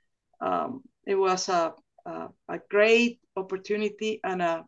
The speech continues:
even bigger challenge for all of us, because my husband, uh, was a rancher. He,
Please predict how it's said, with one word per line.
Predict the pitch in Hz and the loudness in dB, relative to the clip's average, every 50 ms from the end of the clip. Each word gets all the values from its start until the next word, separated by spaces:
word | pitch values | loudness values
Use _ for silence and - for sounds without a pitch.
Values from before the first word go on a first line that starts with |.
| _ _ _ - | _ _ _ -6
even | - 196 196 185 180 170 175 165 | -2 -2 -2 -2 -2 -6 -6 -6
bigger | - 196 214 208 180 180 170 160 151 147 - _ _ _ _ _ _ _ _ _ _ _ _ | -4 -2 -2 0 0 0 0 -2 -2 -8 -14 _ _ _ _ _ _ _ _ _ _ _ _
challenge | - - 185 175 165 156 156 160 175 196 202 190 - - - - - - 240 - - _ _ _ _ _ _ _ - | -4 0 2 2 2 2 0 -2 -4 -6 -8 -8 -10 -10 -10 -12 -10 -8 -8 -8 -10 _ _ _ _ _ _ _ -4
for | - 403 269 | 0 2 4
all | 190 196 202 202 | 6 8 8 6
of | 175 - | 6 4
us, | 151 151 160 202 214 - - - - - - _ _ _ _ _ _ _ _ _ _ _ _ _ _ _ - | 2 0 0 0 -4 -6 -8 -10 -12 -14 -18 _ _ _ _ _ _ _ _ _ _ _ _ _ _ _ -8
because | 202 190 190 - 208 202 196 190 185 185 185 185 185 - - - | -8 -6 -2 2 4 6 8 8 8 8 6 2 -2 -6 -8 -6
my | 202 196 190 190 | -2 0 0 0
husband, | 180 170 202 202 214 220 - - 247 240 240 240 240 269 - - | 2 4 6 6 6 4 2 0 0 2 2 2 0 0 -2 0
uh, | 202 196 185 180 175 175 180 180 - _ _ _ _ _ _ _ _ _ _ _ _ _ - | 2 2 2 2 2 0 -4 -8 -14 _ _ _ _ _ _ _ _ _ _ _ _ _ 0
was | 202 208 208 202 - | 2 4 4 4 2
a | 220 196 | 0 2
rancher. | 180 180 190 247 262 254 - 185 147 143 - - _ _ _ | 4 6 6 6 4 2 -2 -4 -6 -6 -8 -14 _ _ _
He, | - 202 214 | -4 -2 -2